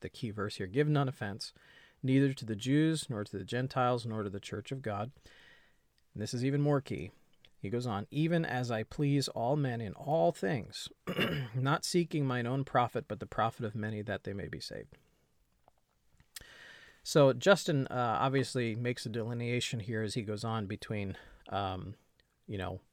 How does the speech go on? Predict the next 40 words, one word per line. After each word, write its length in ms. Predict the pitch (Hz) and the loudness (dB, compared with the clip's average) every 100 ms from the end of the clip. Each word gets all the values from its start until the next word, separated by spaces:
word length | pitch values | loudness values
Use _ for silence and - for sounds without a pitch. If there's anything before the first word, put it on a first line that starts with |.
| - | -10
m-, 80 | - | -6
meat 260 | 120 131 | -2 0
that's 160 | 107 - | 0 0
offered 240 | 104 101 | 0 0
to 100 | - - | -6 -4
idols. 420 | 104 - 98 - - | -4 -2 -4 -6 -4
It 100 | 110 | -6
would 140 | 101 | -4
be 80 | 104 | -4
ridiculous 520 | 98 98 113 - 95 | -4 -2 -2 -2 -6
to 100 | - | -6
think 240 | 95 107 98 | -8 -8 -6
of 100 | 95 | -4
it 80 | 92 | -4
as 140 | 92 | -4
anything 340 | 98 98 101 | -6 -6 -6
other 160 | 92 92 | -6 -6
than 120 | 92 | -8
just 200 | 90 90 | -6 -8
meat. 260 | 101 - - - - - - - - - - - - | -8 -10 -14 -20 -20 -20 -20 -20 -20 -20 -20 -20 -8
Um, 460 | 120 113 104 92 - - | -2 0 0 -2 -6 2
<clears throat> 360 | 262 208 165 113 - _ | 8 8 8 4 -4 _
however, 500 | - 120 135 127 107 - | 2 6 6 6 2 0
he 160 | 131 | -4
says 240 | 120 139 135 | 2 2 2
in 60 | |
these 160 | 120 107 | 0 0
verses, 380 | 123 135 110 - | 0 0 -2 -4
Paul 280 | - 131 | 2 4
instructs 540 | 113 110 - 131 - 104 | 4 -2 0 2 2 -4
us 120 | - | -6
to 100 | - | -4
give 180 | 110 117 | -2 -2
an 60 | 107 | -4
acknowledgement 720 | - 107 127 160 - 113 101 | -4 -2 0 0 -2 -4 -4
of 80 | 95 | -4
something 380 | - 117 110 107 | -4 -4 -4 -2
that 120 | 95 | -2
is 160 | 90 | -4
false 680 | - - 165 117 98 - - | -8 2 4 6 4 0 -6